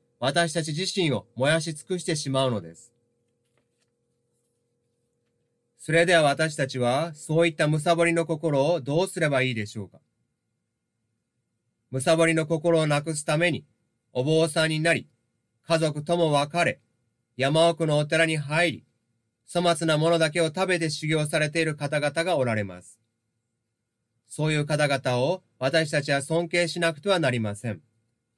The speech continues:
しかし、私たちに同じことができるでしょうか？大変難しいですよね。では私たちはどうしたらいいでしょうか？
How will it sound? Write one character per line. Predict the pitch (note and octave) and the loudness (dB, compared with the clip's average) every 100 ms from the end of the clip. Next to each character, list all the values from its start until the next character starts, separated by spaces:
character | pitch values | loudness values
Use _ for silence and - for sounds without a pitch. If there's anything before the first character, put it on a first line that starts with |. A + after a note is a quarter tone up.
| _ _ _ _ _ _ _ _ _ | _ _ _ _ _ _ _ _ _
し | - - | -18 -8
か | C3+ C3 | -2 -2
し、 | B2+ - _ _ _ | -4 -12 _ _ _
私 | B2 C3+ D3+ | -4 0 2
た | D3 C3 | 2 -2
ち | C3+ | 0
に | C3 D3 - | 0 0 -2
同 | C3+ D3 | 0 2
じ | D#3+ | 2
こ | - D#3+ | -2 0
と | F3 | 2
が | D3+ | 2
で | D3 | 0
き | D3 | 0
る | F3+ | 2
で | F3 | 0
し | D3+ | 0
ょ | B2 | -4
う | |
か？ | G2+ - _ _ _ _ _ _ _ _ _ _ _ _ _ _ _ - | -6 -14 _ _ _ _ _ _ _ _ _ _ _ _ _ _ _ -4
大 | C#3+ | 0
変 | D3+ D#3 | 2 2
難 | D3 D3 E3 D#3+ | 0 0 0 0
し | G3 | 0
い | |
で | D#3+ C3 | -2 -2
す | - | -2
よ | A#2+ | -4
ね。 | A2+ D3 _ _ _ _ _ _ _ _ _ _ _ _ _ _ _ - | -4 -6 _ _ _ _ _ _ _ _ _ _ _ _ _ _ _ -4
で | D3 | 2
は | D3 | 4
私 | C3+ D#3 D#3 | 4 0 -2
た | D3 | -2
ち | C#3+ | -2
は | C3 B2+ E3 | 0 2 0
ど | C#3 C#3 F3 | 0 0 0
う | |
し | F3+ | 0
た | E3+ | 2
ら | C#3+ | 2
い | C3 | 2
い | |
で | A2+ | -2
し | G#2+ A2 | -6 -8
ょ | |
う | |
か？ | G2 | -14